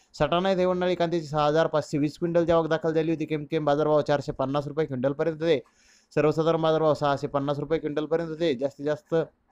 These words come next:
सातशे पंच्याण्णव रुपये क्विंटलला बाजारभाव मिळाले आहेत. पिंपळगाव बसवंत येथे उन्हाळी कांद्याची अठरा हजार चारशे एक्क्याण्णव क्विंटलची आवक दाखल झाली होती. कमीत कमी बाजारभाव दोनशे पन्नास रुपये क्विंटलपर्यंत होते, सर्वसाधारण बाजारभाव सातशे एक रुपये क्विंटलपर्यंत होते. जास्तीत जास्त आठशे एक्क्याऐंशी रुपये क्विंटलपर्यंत होते.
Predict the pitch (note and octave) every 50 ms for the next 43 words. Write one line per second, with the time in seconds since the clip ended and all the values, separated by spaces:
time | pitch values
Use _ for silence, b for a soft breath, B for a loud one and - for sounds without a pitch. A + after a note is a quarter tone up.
0 | _ _ _ _ _ _ _ _ _ _ - - A#2+ B2 - - D#3 - D3 C3+
1 | A#2+ - D3 C#3+ D3 D3 D3+ D3+ D3 F3 F3 - C#3 B2 A#2+ C3+ C3+ C3+ C#3 C3+
2 | C#3+ C#3 C#3 C#3+ C#3+ C#3 C3+ C3+ C3 B2+ B2+ B2 A2 F#2+ _ b b b b b
3 | b b b b - E3+ F#3 A3 G#3+ G#3+ A3 G#3 D#3 - F3 - E3 F3 F3+ F#3
4 | G3+ F#3+ F3 D#3+ D3+ D3+ D#3 E3 E3 E3+ E3+ E3+ F3 E3+ E3+ D#3+ D3 C#3 - D3+
5 | D#3+ E3 D#3+ D#3 E3 E3 D#3+ - D#3+ D3+ D3+ - E3 D#3 D3+ - D#3+ D#3+ E3 D#3
6 | - D3+ D3 D3+ D#3 D#3 D#3+ D#3 D#3 D#3 D3+ D#3 D3 - D#3+ D#3 D#3 D#3 E3 D3+
7 | D3 D3 - C#3+ C#3 C3+ - D#3 D3+ D3 C#3+ C#3 C#3+ D#3 D3 D3+ D3 C3 C3+ C#3
8 | C3+ - D#3 C3 C#3+ C#3+ D3 D3 C3 C#3 C#3+ D3+ D3 - B2+ A#2+ A#2+ B2+ B2+ D3
9 | D3+ D#3 D3+ D#3 D#3 D#3 D#3 B2 - b b b b b b b - C#3 C3+ C#3
10 | C3 D3+ D3 D3+ D3+ D3+ D#3 D3+ D#3 D#3 D3+ D3 C3 - C#3 C#3 - - C#3+ C#3
11 | C#3+ D3 C#3 D3+ D3+ D3 C#3 C3+ C3 C#3+ C#3+ C#3 D3+ D3+ D#3 D#3+ D#3 D#3+ E3 C3+
12 | A2+ G#2+ A2 C3 B2 - C#3 C#3+ D3 - - D#3+ C3+ B2 B2 - - D3+ C#3+ C#3+
13 | - D3+ C#3+ C3+ C#3+ D3 C#3+ - E3+ E3+ - C3 A2+ A2+ B2 B2 A2+ B2+ B2+ B2+
14 | A#2+ A#2 G#2 G2+ G2+